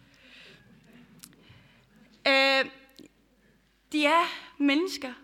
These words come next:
og vi gør noget på automatik. Vi, hvorfor kom vi i kirken i dag? Kom vi, fordi vi plejer at komme? Eller vi kom, fordi vi vil gerne at vide,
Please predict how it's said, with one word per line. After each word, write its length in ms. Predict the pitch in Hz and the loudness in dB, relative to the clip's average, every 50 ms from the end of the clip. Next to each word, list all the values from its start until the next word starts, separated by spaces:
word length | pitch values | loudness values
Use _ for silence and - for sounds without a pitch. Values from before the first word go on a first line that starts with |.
| - _ _ _ _ _ _ - | -20 _ _ _ _ _ _ -8
og 140 | 269 294 | -8 -6
vi 60 | 277 277 | -6 -4
gør 320 | 285 311 302 302 311 311 | -2 2 2 4 4 2
noget 280 | 294 269 262 262 269 269 | 2 0 0 -2 -4 -6
på 80 | - 285 | -6 -8
automatik. 760 | 277 262 262 - 262 262 247 - - 320 277 - - - - _ _ _ _ _ _ _ _ _ _ _ _ _ _ _ _ _ _ _ _ _ _ _ _ - - - _ _ | -8 -8 -10 -10 -10 -10 -8 -8 -10 -10 -10 -12 -16 -20 -20 _ _ _ _ _ _ _ _ _ _ _ _ _ _ _ _ _ _ _ _ _ _ _ _ -20 -20 -20 _ _
Vi, 440 | 208 208 - 285 277 285 - - - - - _ _ _ _ _ _ _ | -12 -6 -4 -4 -4 -4 -8 -20 -20 -20 -20 _ _ _ _ _ _ _
hvorfor 260 | - 285 311 - 294 269 | -6 -6 0 2 2 2
kom 240 | 277 269 226 220 | 2 0 -2 -2
vi 60 | 220 233 | -2 -4
i 120 | 240 254 | -6 -6
kirken 380 | 247 - 359 381 427 403 330 269 | -4 -2 -2 -2 0 -2 -2 -4
i 80 | 233 208 | -4 -4
dag? 240 | 208 208 214 208 - - _ - | -6 -8 -8 -12 -16 -20 _ -4
Kom 240 | - 269 277 277 | -2 0 0 0
vi, 80 | 269 254 | 0 -4
fordi 800 | - - 269 269 - - - 320 294 254 226 208 - - - - _ _ | -6 -8 -10 -10 -8 -4 -2 -2 -2 -2 -4 -8 -12 -18 -20 -20 _ _
vi 140 | - 247 - | -8 -6 -6
plejer 440 | - - 175 135 185 - 415 403 240 | -6 -2 2 4 6 6 6 4 0
at 100 | 226 226 | 0 0
komme? 300 | - 233 233 277 302 311 - - - - - - - - - - - _ - | 0 0 2 2 0 -2 -6 -12 -20 -20 -20 -20 -20 -20 -20 -20 -10 _ 2
Eller 280 | 262 269 269 269 262 | 4 6 6 6 4
vi 320 | 254 233 269 269 254 247 - | 2 0 0 -2 -2 -2 -4
kom, 400 | - - 285 269 269 277 277 277 | -2 2 2 4 4 2 0 -2
fordi 200 | - 269 220 285 | -4 -6 -6 -4
vi 160 | 277 247 269 | -4 -4 -4
vil 240 | 254 247 254 240 233 | -6 -6 -6 -6 -2
gerne 400 | - 254 247 254 254 254 269 277 277 - - - - - - _ | 0 2 4 4 4 4 2 0 -4 -8 -14 -18 -18 -20 -14 _
at 460 | - 226 214 214 - - - - - - _ _ _ _ _ _ _ _ _ _ _ _ _ _ _ _ _ _ _ | -6 -6 -6 -6 -8 -14 -16 -16 -18 -20 _ _ _ _ _ _ _ _ _ _ _ _ _ _ _ _ _ _ _
vide, 360 | - 247 302 330 339 330 302 | -8 -4 -4 -4 -4 -6 -8